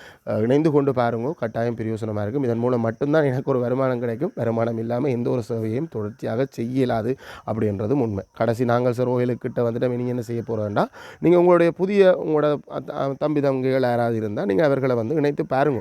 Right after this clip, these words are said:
வகுப்பு பிரயோசனமா இருந்தா தொடர்ந்து போகட்டும், பிரயோசனம் இல்லைன்னா சொல்லிட்டு விலகட்டும்.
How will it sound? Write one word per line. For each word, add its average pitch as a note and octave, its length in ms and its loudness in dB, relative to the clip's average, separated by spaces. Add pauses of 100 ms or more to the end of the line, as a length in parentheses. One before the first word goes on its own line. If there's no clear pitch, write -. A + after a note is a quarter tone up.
வகுப்பு A2 260 -2
பிரயோசனமா A2+ 600 -4
இருந்தா G2+ 260 -2
தொடர்ந்து E3 340 2
போகட்டும், B2+ 380 -2 (400)
பிரயோசனம் F#3 440 6
இல்லைன்னா C3 360 0
சொல்லிட்டு D3+ 440 0
விலகட்டும். A2 460 -4